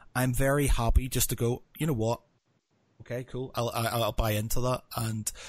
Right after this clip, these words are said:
you know, if, you know, if, if science, you know, uh, history, I've got different sort of, I, I,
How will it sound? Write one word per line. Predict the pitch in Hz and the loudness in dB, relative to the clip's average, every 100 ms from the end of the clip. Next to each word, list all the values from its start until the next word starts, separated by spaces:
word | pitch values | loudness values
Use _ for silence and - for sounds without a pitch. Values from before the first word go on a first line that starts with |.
| - - | -16 -12
you | - 131 | -4 0
know, | 127 120 - | 2 2 0
if, | 151 156 - | -2 -2 -4
you | 160 147 | -4 0
know, | 127 113 | 2 2
if, | - - | 2 2
if | 143 - | 0 2
science, | - 147 147 151 | 2 2 2 2
you | 170 | 2
know, | |
uh, | 156 160 | 2 2
history, | - 214 - 196 135 107 - - - | 2 2 2 0 0 -4 -14 -10 -2
I've | 156 151 | 0 0
got | 139 - | -4 -4
different | 165 165 147 135 - | -6 -2 -2 0 2
sort | 139 | 2
of, | 120 | 2
I, | 156 160 - | 0 0 0
I, | 143 160 | 0 0